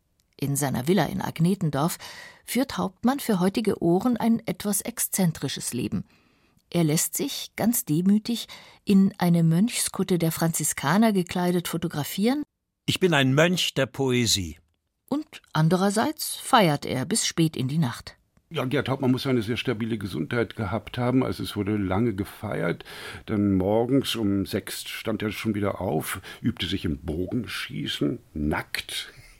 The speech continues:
Speaker 3: auf der Wiese. Dann begann er das Diktat.
Speaker 2: Von neun bis elf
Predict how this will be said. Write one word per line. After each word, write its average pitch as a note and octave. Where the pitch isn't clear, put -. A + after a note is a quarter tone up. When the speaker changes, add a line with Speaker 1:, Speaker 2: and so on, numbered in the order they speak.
Speaker 3:
auf B2+
der G#2+
Wiese. C#3
Dann C3+
begann A#2+
er A#2
das -
Diktat. -
Speaker 2:
Von C#3
neun F3+
bis E3
elf D3+